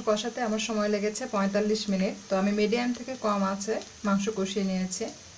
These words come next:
তো মাংসের কালিয়া ভুনা রান্না করতে গেলে আপনার পানি শুকিয়ে যাওয়ার পরও দশ পনেরো মিনিট আপনাকে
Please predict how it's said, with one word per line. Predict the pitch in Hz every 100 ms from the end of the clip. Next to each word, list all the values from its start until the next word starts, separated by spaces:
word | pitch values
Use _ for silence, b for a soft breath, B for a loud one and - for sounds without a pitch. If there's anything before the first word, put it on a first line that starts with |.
| B B B B - -
তো | 190
মাংসের | 208 214 262 233
কালিয়া | 226 262 269
ভুনা | 277
রান্না | 247 220 226 240
করতে | 233 247
গেলে | 240 254
আপনার | 247 247
পানি | 202 196 214
শুকিয়ে | 220 220 240 226
যাওয়ার | 220 226 226
পরও | 220 240
দশ | 208 202
পনেরো | 208 196 196
মিনিট | 202 208
আপনাকে | 196 196